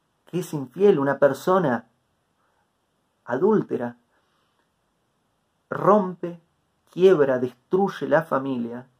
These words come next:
destruye su cultura. En, en nuestra religión destruye a nuestra nación. Nos mete en problemas a todos.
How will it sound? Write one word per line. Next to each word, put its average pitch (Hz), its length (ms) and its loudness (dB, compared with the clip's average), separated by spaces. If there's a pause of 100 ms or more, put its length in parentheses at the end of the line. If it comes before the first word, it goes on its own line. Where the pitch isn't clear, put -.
(320)
destruye 160 920 -12 (220)
su - 260 -18
cultura. 147 400 -8
En, 127 220 -8
en 131 160 -12
nuestra 139 320 -8
religión 135 480 -10
destruye 156 500 -10
a 151 40 -12
nuestra 135 300 -12
nación. 151 460 -14 (500)
Nos 131 160 -12
mete 160 300 -10
en 135 100 -14
problemas 156 480 -2
a - 100 -14
todos. - 480 -6